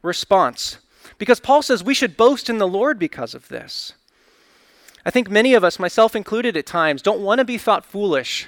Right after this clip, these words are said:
for the gospel. And yet Christ was executed as a blasphemous fool in his culture. And yet I'm, I'm shy about sharing that message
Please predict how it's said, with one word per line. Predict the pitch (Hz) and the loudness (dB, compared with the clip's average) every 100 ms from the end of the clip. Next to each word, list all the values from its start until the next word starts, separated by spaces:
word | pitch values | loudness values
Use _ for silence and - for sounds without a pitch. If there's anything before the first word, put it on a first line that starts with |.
| _ | _
for | - | -12
the | 156 | -6
gospel. | 151 147 - - 120 - _ _ - - | -2 -2 -2 -10 -12 -14 _ _ -20 -12
And | 175 | -2
yet | 190 | -2
Christ | - 214 214 | 0 -2 -2
was | 190 - | -4 -4
executed | 180 - 196 - 170 156 | -4 -4 -12 -10 -8 -4
as | 151 | -6
a | 143 | -4
blasphemous | 151 165 170 180 160 - | -2 0 -2 -6 -10 -10
fool | - 151 147 | -10 -6 -6
in | 131 | -6
his | 127 | -10
culture. | - 123 - 113 _ _ _ _ _ _ _ _ - | -10 -10 -10 -14 _ _ _ _ _ _ _ _ -8
And | 170 | -2
yet | 185 | -2
I'm, | 160 190 170 | 0 -2 -2
I'm | 190 | -6
shy | - 202 175 190 | -4 0 2 2
about | 165 151 | 2 -2
sharing | - 180 175 170 147 | -4 -4 -2 -2 -2
that | 139 | -2
message | 147 151 - 123 - | -2 -10 -10 -16 -18